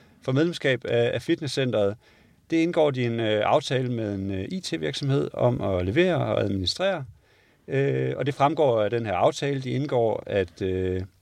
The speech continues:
I T-virksomheden, de kun må behandle oplysninger på en måde, der er godkendt af, af fitnesscenteret, og det sker i, i øvrigt på, på instruks fra, fra fitnesscenteret. Så her kan man sige, der er det ret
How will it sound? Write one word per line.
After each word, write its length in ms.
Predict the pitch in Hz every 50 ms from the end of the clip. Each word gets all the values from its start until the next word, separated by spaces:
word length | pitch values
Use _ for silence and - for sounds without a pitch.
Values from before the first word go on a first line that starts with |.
| _ -
I 120 | - 147 143
T-virksomheden, 640 | - - 120 104 117 123 - 127 110 107 110 107
de 100 | 98 123
kun 240 | - - 135 135 143
må 80 | 143
behandle 480 | 131 120 110 107 110 107 104 95 95 -
oplysninger 580 | - 123 131 - 131 110 - - - 101 92 90
på 140 | - -
en 100 | 104 98
måde, 280 | 98 98 104 113 127 131
der 260 | 120 113 98 90 90
er 140 | 87 85 87 - -
godkendt 540 | 120 117 139 135 - 135 107 104 104 - - -
af, 380 | 101 95 90 90 90 90 87 -
af 80 | - 92
fitnesscenteret, 800 | - 165 170 - 160 139 - 135 131 123 110 107 101 95 90 95 - - - - - - - - - - -
og 220 | 113 110 110 107
det 80 | - 113
sker 240 | - - 131 117 101
i, 260 | 95 98 95 95 101 117 131
i 120 | - 110 110
øvrigt 360 | 104 104 113 123 123 - -
på, 320 | - 113 104 101 104 107 -
på 100 | - 113
instruks 440 | 107 98 - - 110 123 123 - -
fra, 400 | - - 101 98 98 95 - -
fra 140 | - - 107
fitnesscenteret. 760 | - - 135 131 113 - - 113 104 95 90 90 85 85 92 - _ _ - - - - _ _ _ _ -
Så 140 | - - 147
her 140 | 165 165
kan 120 | 135 - 131
man 120 | 131 113
sige, 320 | - - 147 139 143 143 139
der 80 | - 151
er 100 | 139 135
det 160 | 123 120 107
ret 140 | 101 113